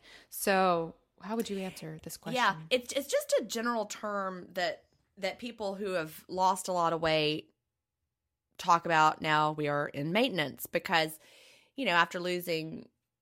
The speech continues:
Speaker 2: initially I lost seventy-five pounds, and then now it's, it's grown. I don't know the exact number now since I haven't weighed in over a year,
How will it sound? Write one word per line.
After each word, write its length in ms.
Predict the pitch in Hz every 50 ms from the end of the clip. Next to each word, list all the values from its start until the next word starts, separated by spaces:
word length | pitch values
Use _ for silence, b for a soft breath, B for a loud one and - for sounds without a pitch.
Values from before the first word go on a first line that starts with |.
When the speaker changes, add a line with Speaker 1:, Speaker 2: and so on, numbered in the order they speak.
| _ _ _ -
Speaker 2:
initially 460 | 185 226 285 381 403 - 262 202 180
I 80 | 160 156
lost 260 | 151 147 156 156 -
seventy-five 440 | 170 156 156 143 139 - 135 135 -
pounds, 400 | 165 - 151 160 151 160 156 -
and 200 | - 165 160 156
then 100 | 151 160
now 180 | 151 147 147
it's, 160 | 151 - -
it's 200 | - - 156 -
grown. 640 | - - 160 156 151 143 139 139 139 139 151 151 - -
I 100 | 151 160
don't 140 | 160 156 160
know 40 | 160
the 80 | 156
exact 320 | 151 - - 175 147 143 -
number 240 | 156 147 143 147
now 200 | 151 147 143 143
since 200 | - - 165 156
I 200 | 151 147 143 143 - - - -
haven't 260 | 160 156 156 151 -
weighed 200 | - 147 147 147
in 100 | 147 147
over 180 | 147 143 170
a 60 | 226 294
year, 320 | 349 392 349 233 170